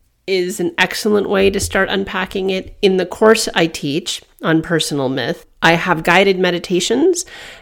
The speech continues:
and journey work that helps you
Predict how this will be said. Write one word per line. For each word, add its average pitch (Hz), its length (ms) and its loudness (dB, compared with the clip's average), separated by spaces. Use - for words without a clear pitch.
and 165 320 4
journey 185 300 6
work 233 440 2
that 180 400 -2
helps 233 560 2
you 190 580 2